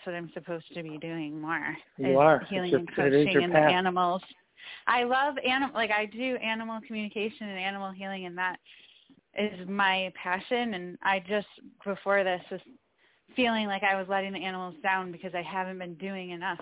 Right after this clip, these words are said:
Speaker 1: for, for it,
Speaker 2: Oh.
Speaker 1: and that's really
Speaker 2: Are you
Speaker 1: what I
Speaker 2: doing
Speaker 1: want to
Speaker 2: Reiki?
Speaker 1: be doing more. I, I do that, but no, I haven't been doing it.
Speaker 2: Oh.
Speaker 1: No, I,
Speaker 2: Okay.
Speaker 1: I can do it. I do.
Speaker 2: Yeah.
Speaker 1: I just energy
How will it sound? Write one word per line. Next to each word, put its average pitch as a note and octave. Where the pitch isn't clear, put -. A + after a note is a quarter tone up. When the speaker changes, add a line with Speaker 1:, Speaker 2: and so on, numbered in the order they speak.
Speaker 1:
for, E3
for E3+
it, D#3
Speaker 2:
Oh. D3+
Speaker 1:
and F#3
that's F3
really F#3
Speaker 2:
Are D#3
you E3
Speaker 1:
what E3+
I F#3
Speaker 2:
doing F3
Speaker 1:
want E3+
to G3
Speaker 2:
Reiki? A3
Speaker 1:
be F3
doing F3
more. D#3
I, B3+
I B3+
do E4+
that, C4+
but B3+
no, C4
I C4
haven't B3+
been G#3+
doing F#3
it. F3+
Speaker 2:
Oh. -
Speaker 1:
No, F3+
I, G#3+
Speaker 2:
Okay. -
Speaker 1:
I G#3+
can C4
do A3+
it. F3+
I A3
do. A3+
Speaker 2:
Yeah. C#4
Speaker 1:
I A#3+
just C4
energy A#3